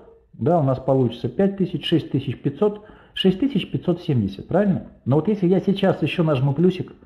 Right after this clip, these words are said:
напротив пакета тридцать, например, у меня есть девяносто долларов, да?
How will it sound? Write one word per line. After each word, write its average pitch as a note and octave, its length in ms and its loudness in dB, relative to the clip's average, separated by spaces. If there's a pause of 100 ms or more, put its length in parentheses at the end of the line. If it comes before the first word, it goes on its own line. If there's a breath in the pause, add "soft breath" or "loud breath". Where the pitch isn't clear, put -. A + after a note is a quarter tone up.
(460 soft breath)
напротив C#3 440 0
пакета D3+ 340 2
тридцать, A#3+ 360 0
например, C#3 360 2
у - 20 4
меня C#3+ 160 0
есть C#3+ 200 0
девяносто B2 440 0
долларов, F#2+ 400 -2
да? C#3 220 -6